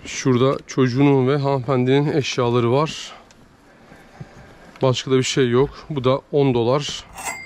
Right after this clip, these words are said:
Şu da bir başka sepetimiz. Bu da yine on dolarlık bir sepet. Sende bir şey var mı? O tencere inşallah buradadırlar. Sen sıfır mısın?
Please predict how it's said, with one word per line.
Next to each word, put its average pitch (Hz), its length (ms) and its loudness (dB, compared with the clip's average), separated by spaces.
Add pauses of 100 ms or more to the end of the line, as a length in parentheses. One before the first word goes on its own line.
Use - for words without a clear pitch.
(600)
Şu 135 140 -2
da 120 120 0
bir 123 220 0
başka 123 300 -2
sepetimiz. 123 600 -2
Bu 123 80 0
da 127 160 2 (680)
yine 123 140 4
on 135 220 4
dolarlık 117 400 -2
bir 120 80 -2
sepet. - 600 -2 (280)
Sende 143 360 0
bir 135 40 -2
şey 135 200 2
var 120 160 2
mı? 160 220 4 (1400)
O 113 240 2
tencere 123 400 2
inşallah 123 520 -2
buradadırlar. 123 580 0 (1600)
Sen 151 240 2
sıfır - 280 -4
mısın? 151 380 2